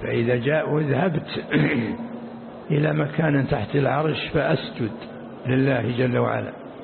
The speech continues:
ويفتح علي من المحامد والثناء ما لا يحضرني الآن."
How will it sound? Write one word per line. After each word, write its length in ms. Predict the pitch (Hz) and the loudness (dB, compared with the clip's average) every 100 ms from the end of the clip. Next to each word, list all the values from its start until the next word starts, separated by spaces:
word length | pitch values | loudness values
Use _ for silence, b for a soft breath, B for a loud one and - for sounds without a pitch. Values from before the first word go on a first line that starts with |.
| - - - - - - - | -16 -16 -16 -16 -16 -16 -2
ويفتح 440 | 131 147 127 - 135 | 2 2 2 0 0
علي 480 | 123 143 147 131 120 | 2 2 4 4 4
من 180 | 127 | 2
المحامد 840 | 131 123 127 123 147 151 143 135 120 | 2 2 0 0 0 0 2 0 2
والثناء 760 | 120 123 - - 147 170 190 - - - - - - - 143 | 2 2 0 0 2 2 0 -4 -14 -14 -14 -14 -14 -6 2
ما 300 | 131 147 165 | 4 4 4
لا 160 | 165 | 2
يحضرني 520 | 143 117 151 156 135 | 2 2 4 4 2
الآن." 300 | 123 131 120 | 2 2 0